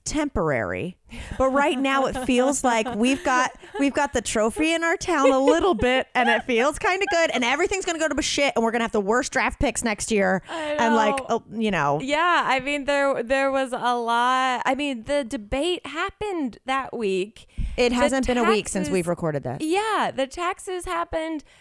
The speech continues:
Speaker 2: and then he got covid, and it's just all, to watch someone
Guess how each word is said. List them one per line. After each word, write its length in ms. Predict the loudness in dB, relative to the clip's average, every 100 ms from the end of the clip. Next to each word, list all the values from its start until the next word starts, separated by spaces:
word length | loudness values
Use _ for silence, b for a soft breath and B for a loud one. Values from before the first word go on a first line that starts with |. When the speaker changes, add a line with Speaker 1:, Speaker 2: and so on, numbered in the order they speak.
| b b
Speaker 2:
and 220 | -6 -2
then 260 | -2 -2 -2
he 280 | -6 -6 -4
got 240 | -4 -6
covid, 640 | -4 -4 -2 -2 -2 -2 -4 -2
and 240 | -2 0
it's 240 | -4 -6 -12
just 340 | -8 -8 -10 -20 _ -10
all, 500 | -4 -2 0 -4 -4
to 120 | -6
watch 580 | -4 -4 -6 -8 -14 -16 -14
someone 800 | -8 -4 -4 -2 -2 -4 -6